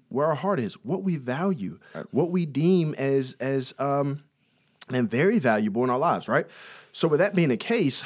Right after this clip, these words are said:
Speaker 1: one of the things, and, and, and I grew up in a home where hard work is, is valued,
Speaker 2: Mm.
Speaker 1: right? Every time I get a new job, my par-, my parents were like, "Don't come home for the holidays. Like, you stay there and work your behind off because you don't need to be looked at like a lazy worker."
Speaker 2: Yeah.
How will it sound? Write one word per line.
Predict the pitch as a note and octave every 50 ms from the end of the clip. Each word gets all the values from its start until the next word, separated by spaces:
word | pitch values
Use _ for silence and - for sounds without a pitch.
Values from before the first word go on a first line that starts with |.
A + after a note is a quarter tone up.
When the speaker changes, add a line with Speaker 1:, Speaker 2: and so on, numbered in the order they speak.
| - - - -
Speaker 1:
one | C#3 D#3+ A#3+
of | B3+
the | E3+ D3
things, | B2+ - C#3+ C#3+ C#3 C3+ C3+ B2+ - - - - - _ _ _ _ _ _ -
and, | B2+ B2+ - -
and, | B2+ B2 A2+ -
and | B2+ C3+
I | C#3+ D#3+
grew | C#3 E3+ E3
up | D3+ D3
in | C3
a | A#2+
home | A#2 C3+ C3+ C#3 C3 B2 A#2+
where | A2 A2 G#2 G2 F#2+ - - _
hard | - - - F#3+ F3+ C#3
work | B2 C#3 C#3 C3+ -
is, | G#2+ F#2+ E2+ - - - _ -
is | - G2+ G2+ E2+
valued, | E2 E2+ G2 G2+ A2 G#2+ G2 F2+ F#2 E2+ D#2+
Speaker 2:
Mm. | - B2+ A#2+ A2+ A2+ F2+
Speaker 1:
right? | G2+ A#2 B2 - - - - - - - _ _ _ -
Every | A#2+ C#3 E3
time | D#3+ E3 D#3
I | D#3 D3+
get | C#3+ C#3 C3+
a | C3+
new | B2+ C3 C#3 C3+
job, | A#2+ A#2 B2+ C3 B2+ A#2+ G#2+ F#2+ F2+ - - _ _ -
my | - A2 C3 C3+
par-, | - C#3+ C3+ B2 -
my | A#2+ C3+
parents | C3+ - D#3+ D#3+ D3+ A#2+
were | B2+ A#2
like, | A2+ G#2+ G2 F2 - - -
"Don't | - A#2 C3 B2+
come | C#3+ C3+ B2+
home | C3+ C3 B2 A2+
for | - A2+
the | G#2
holidays. | G#2+ A#2 A2 G2+ F2+ F2 E2 D#2 - - - -
Like, | - - G2 G#2+
you | C3
stay | C#3+ - - C3+ C3
there | B2+ B2+ B2+ A#2 G#2
and | G2+ F#2 -
work | B2 C3+ - -
your | B2 A#2+
behind | A2 A#2+ A#2+ B2+ B2+ C3 C3+
off | A#2+ G#2+ G#2 -
because | A#2 G#2+ - B2 A2+ G2 F2+
you | G2 G#2+ B2
don't | B2+ B2+ B2+
need | B2 A2+
to | G#2+
be | A#2
looked | A#2 A#2 A#2 - - _ _ _ -
at | G#2+ G#2+ E2
like | F#2 G#2 G#2 -
a | G2+
lazy | G2 F#2+ G2+ G#2+ A2+ A#2 A2 A2 G#2
worker." | F#2+ A2+ B2+ B2+ - D3
Speaker 2:
Yeah. | C#3 C3 A2+ A2+